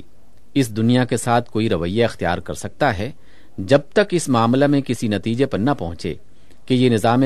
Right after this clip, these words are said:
کائنات کس قسم کا ہے اور اس میں میری حیثیت کیا ہے؟ جو مقدمہ میں پہلے بیان کر چکا ہوں، اس کی بنا پر بلا تأمل یہ کہا جا سکتا ہے کہ ان تمام امور کے متعلق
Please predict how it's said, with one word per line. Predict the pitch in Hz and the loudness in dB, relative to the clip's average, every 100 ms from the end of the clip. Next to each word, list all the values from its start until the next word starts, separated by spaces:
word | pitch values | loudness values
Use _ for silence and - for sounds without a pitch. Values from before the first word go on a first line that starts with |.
| 127 | 2
کائنات | 110 107 123 135 - | 0 2 2 2 0
کس | 180 - | -2 -2
قسم | 123 - 107 | -4 -4 -4
کا | 107 120 | -2 -4
ہے | 90 - - - - - | -4 -10 -14 -16 -16 -6
اور | - 127 | 2 4
اس | 120 | 4
میں | 135 | 0
میری | 107 110 95 | 0 0 0
حیثیت | 82 - 131 156 | -4 -4 -6 -8
کیا | - 78 71 | -6 -6 -6
ہے؟ | - - - - - - - - - | -12 -14 -16 -16 -16 -16 -16 -16 -14
جو | 101 156 185 | 2 4 6
مقدمہ | 165 151 156 170 | 4 2 2 2
میں | 165 | 2
پہلے | 151 107 135 123 | 0 0 2 2
بیان | 98 104 | 2 0
کر | 95 82 | -2 -6
چکا | - - 101 | -8 -4 -4
ہوں، | 80 90 - - - - - - | -4 -8 -10 -14 -16 -16 -16 -2
اس | 131 - | -2 0
کی | 151 | -2
بنا | 117 117 123 | 0 0 0
پر | 127 | -2
بلا | 87 117 139 | 0 4 4
تأمل | 135 117 135 160 175 120 | 6 2 4 4 2 2
یہ | |
کہا | - 87 87 | -2 -2 -2
جا | 78 | -2
سکتا | 76 - - 76 85 | -4 -8 -4 -4 -4
ہے | - - - - - - - | -12 -14 -16 -16 -16 -16 -4
کہ | 143 | 2
ان | 143 | 4
تمام | 135 127 147 165 156 | 4 4 6 6 6
امور | 127 123 127 | 4 4 2
کے | 120 | 0
متعلق | 98 92 87 90 101 | -2 0 0 0 -2